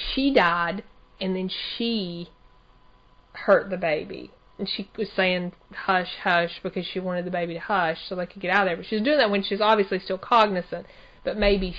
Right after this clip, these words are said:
she got a hold of the baby. Or maybe it, the baby, the, the shoe looked like it was in a sink.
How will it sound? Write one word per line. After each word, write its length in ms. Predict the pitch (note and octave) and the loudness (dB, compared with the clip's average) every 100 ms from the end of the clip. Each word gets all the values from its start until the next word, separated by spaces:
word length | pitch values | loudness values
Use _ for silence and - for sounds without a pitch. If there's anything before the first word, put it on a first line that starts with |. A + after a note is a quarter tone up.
| - - | -6 -2
she 520 | B3 A#3+ F#3 F3 - _ - - _ - | 0 0 -2 -6 -12 _ -20 -20 _ -4
got 180 | G3+ F3 | 2 2
a 40 | F3+ | 2
hold 220 | F3+ F#3 | -2 -4
of 60 | |
the 60 | F#3 | -6
baby. 420 | F3+ F3 G3 G3+ - - - | -4 -4 -8 -14 -18 -20 -4
Or 520 | A3+ C#4 C#4 G#3+ G#3 - - F3+ | 2 6 6 4 2 -2 -14 -2
maybe 320 | F3 F#3+ F#3+ | 0 0 -2
it, 80 | G3 - | -4 -6
the 120 | G#3 G3 | -2 4
baby, 420 | A#3+ G4 F4 C#4 | 4 4 2 2
the, 180 | A3 G3+ | -2 -2
the 180 | G3 G3+ | -2 -6
shoe 300 | - F4+ A4 | 0 4 4
looked 120 | D#4+ | 4
like 100 | B3+ | 2
it 40 | A3+ | 4
was 80 | |
in 60 | G#3 | 2
a 120 | D3+ - - | -2 -8 -2
sink. 480 | A3 D3 F#2+ - | -2 -2 -6 -18